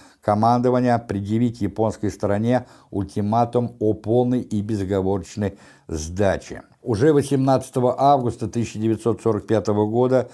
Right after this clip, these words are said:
началась массовая сдача японских самураев в плен, хотя в отдельных укрепленных районах противник продолжал отчаянно сопротивляться и только к двадцать шестому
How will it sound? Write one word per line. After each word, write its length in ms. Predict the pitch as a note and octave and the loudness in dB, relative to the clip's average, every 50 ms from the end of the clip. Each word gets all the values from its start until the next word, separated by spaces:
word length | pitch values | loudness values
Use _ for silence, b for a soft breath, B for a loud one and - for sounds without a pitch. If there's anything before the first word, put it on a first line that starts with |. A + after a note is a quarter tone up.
| B B B B B - | B B B B B -8
началась 560 | G2 F#2+ - - A#2 A2+ B2 B2 A2+ A#2+ - | -8 -6 -4 -2 0 2 2 2 0 0 -4
массовая 640 | F#2 G2 A2+ A#2+ A#2+ A#2+ - - A2 G#2+ G#2+ G#2 G2 | -4 0 0 0 0 0 -2 -2 0 2 2 2 0
сдача 400 | F#2 G2 A#2 A#2+ A#2 A#2 - G#2+ | 0 0 0 0 0 0 -2 -2
японских 560 | G2+ G#2 - - A2 A2 G2 - - F#2+ - | -2 -2 -2 -2 -2 -2 -2 -4 -6 -8 -6
самураев 640 | - - G2+ G#2+ A2 G#2+ A2 G#2 G#2 G#2+ G#2+ G2+ G2+ | -4 -4 -2 0 0 2 2 2 2 2 0 0 -4
в 40 | - | -6
плен, 400 | - G2 G#2 A2 A#2 A#2+ A#2+ A#2+ B B B B B B | -4 -2 0 0 0 0 -2 -6 B B B B B B
хотя 420 | - - G#2+ G#2+ - B2+ A#2+ A2+ | -2 -2 -2 0 2 2 2 2
в 100 | G2 F#2+ | 2 0
отдельных 580 | G#2+ A2 G#2 G2+ G#2 A2+ A#2 A2+ A2+ G#2 - - | -2 -2 -2 -2 -2 0 0 0 -2 -4 -6 -8
укрепленных 680 | G2 - - F#2+ F#2 G2+ G#2+ A2+ G#2+ G2+ F#2 F2 - | -10 -8 -8 -8 -4 -2 -2 -2 0 -2 -4 -4 -4
районах 560 | F#2+ G2+ G2+ G#2 G#2+ G#2+ A2+ A#2 A#2+ A#2+ - B B B B B B _ | -2 0 0 2 2 2 2 2 0 -2 -4 B B B B B B _
противник 540 | F#2+ G2+ G#2 - - C3 B2+ C3 B2 B2 | 0 0 0 0 -2 -2 0 0 -2 -2
продолжал 560 | - G#2 G2+ F#2+ G#2 G2 F#2 G2 A2+ A#2 A2+ E2+ | -2 -2 0 0 0 0 2 2 2 2 2 0
отчаянно 540 | F#2 G#2 F#2 - - A#2 A2+ A2 G#2 G2 | -2 -6 -6 -4 -2 -2 0 0 -2 -4
сопротивляться 800 | F#2+ - G2 F2+ F#2+ F#2 - - G2 G2+ A2+ A#2+ A#2 A#2+ - A#2 | -4 -6 -6 -8 -8 -8 -6 -6 -2 0 2 2 0 0 -2 -6
и 180 | - - G#2 F2 | -6 -4 -6 -8
только 500 | - - B2 B2 B2 - B2 G#2+ B B B B B B B - | -4 -2 -2 -2 0 0 0 -2 B B B B B B B -8
к 60 | E2+ | -4
двадцать 480 | F2 G#2+ A#2+ A#2+ A2+ - - G#2 G2 | 0 2 2 2 2 0 -4 -8 -6
шестому 680 | - - G#2 - - - A#2+ A2+ A2 G#2 G#2 F#2+ B B | -6 -8 -8 -8 -4 -2 -2 0 0 0 -2 -4 B B